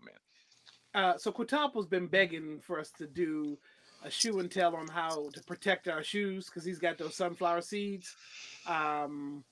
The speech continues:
Speaker 2: but yeah, so what, what would you recommend for the, wh-, what, what are the two cleaners that he should do, or, or sprayers he should do, or whatever? I mean, it doesn't have to be two. What's, what's, what do you suggest?
Speaker 1: Well, it's funny that you bring up two 'cause there's only two that I really have used and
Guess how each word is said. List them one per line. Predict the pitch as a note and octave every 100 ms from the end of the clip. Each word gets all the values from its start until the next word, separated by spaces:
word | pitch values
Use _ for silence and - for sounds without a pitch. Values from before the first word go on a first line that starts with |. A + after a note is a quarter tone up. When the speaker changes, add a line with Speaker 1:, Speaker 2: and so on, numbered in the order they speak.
| _ _ -
Speaker 2:
but | G#3
yeah, | G#3+
so | F#3 A3+
what, | C#4 E4+
what | D#4+
would | D#4 A3
you |
recommend | A#3+ A#3 G3+ G3+ F#3 E3
for | - E3+ D#3+ D3+
the, | D#3 D#3 -
wh-, | A3 A3+
what, | A3+ A3 -
what | A3+
are | A3+
the | F#3 -
two | G#3+
cleaners | - G3+ F3 D#3
that | D3 C#3+
he | D#3
should | D3+ C3+
do, | C#3+ C#3 - _ _ _
or, | F3 D#3+
or | E3+
sprayers | F3 - G#3 F#3 D#3 D3+ D3+
he | D#3+
should | D3+ C#3+
do, | C#3+ D3 C#3
or | C#3+
whatever? | G#3+ A3 E3+ C#3+
I |
mean, | F3+
it |
doesn't | F#3 F3
have | D#3
to |
be | D3+
two. | C#3+ F3+
What's, | D#3 F3+
what's, | F3+ F3
what | F3+
do |
you | F3 F3 -
suggest? | A#2+ - C#3+ A#2 - - -
Speaker 1:
Well, | D#3+ D3 C#3 B2 -
it's | D3+ -
funny | E3+ D3+
that | C#3 -
you |
bring | B2+ A#2
up | -
two | C3+
'cause | A2 A#2+
there's | A2+ A#2
only | D3 B2+
two | - C3+ A2
that | F#2+
I | G2+
really | G2+ A2 G#2+ G2+
have | G#2 F2+
used | G2+ A2+ G#2 F#2 F2+ -
and | G#2 G2 E2